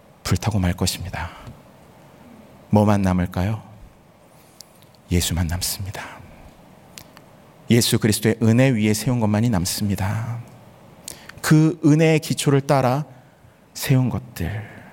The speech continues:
특별히 고린도전서에서 바울이 예수 그리스도를 얘기할 때 그분은 십자가에 달리신 예수 그리스도이십니다.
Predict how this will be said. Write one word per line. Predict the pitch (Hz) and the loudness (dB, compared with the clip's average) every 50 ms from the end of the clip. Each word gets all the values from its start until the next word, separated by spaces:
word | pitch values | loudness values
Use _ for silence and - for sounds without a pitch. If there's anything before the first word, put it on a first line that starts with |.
| - - - - - - - - - - - - - - - - - | -20 -20 -20 -20 -20 -20 -20 -20 -20 -20 -20 -20 -20 -20 -20 -18 -10
특별히 | - - - 147 135 131 | -4 0 2 2 2 2
고린도전서에서 | - 135 127 131 135 123 131 123 113 127 120 117 113 - 120 110 | 2 2 2 2 2 2 2 2 2 4 4 4 4 2 0 0
바울이 | 117 117 107 107 110 110 113 110 110 | 2 2 2 2 2 0 0 0 2
예수 | 117 127 - - | 2 2 2 0
그리스도를 | 139 139 131 - - 135 127 | -2 -2 0 0 2 2 2
얘기할 | 117 110 117 113 110 107 107 - | 2 2 2 0 0 0 -2 -2
때 | 110 104 107 107 - - - - - _ - - | -2 -2 -2 -4 -8 -18 -20 -20 -20 _ -12 -4
그분은 | - 120 104 113 110 104 101 101 101 101 107 107 - - - - - - | -2 0 2 2 2 2 2 2 0 -2 -4 -8 -12 -20 -20 -18 -10 -6
십자가에 | - - - - - 156 135 135 127 110 | -6 -6 -4 0 2 2 2 2 0 2
달리신 | 113 101 98 98 92 - - 98 87 | 2 0 0 0 -2 -2 -2 0 0
예수 | 85 82 - - 95 90 | 0 0 -2 -2 -4 -2
그리스도이십니다. | - - 85 - - 85 80 78 - - - - - - - - - - | -2 -2 -2 -2 -2 -2 -2 -2 -2 -6 -10 -14 -14 -14 -14 -14 -16 -20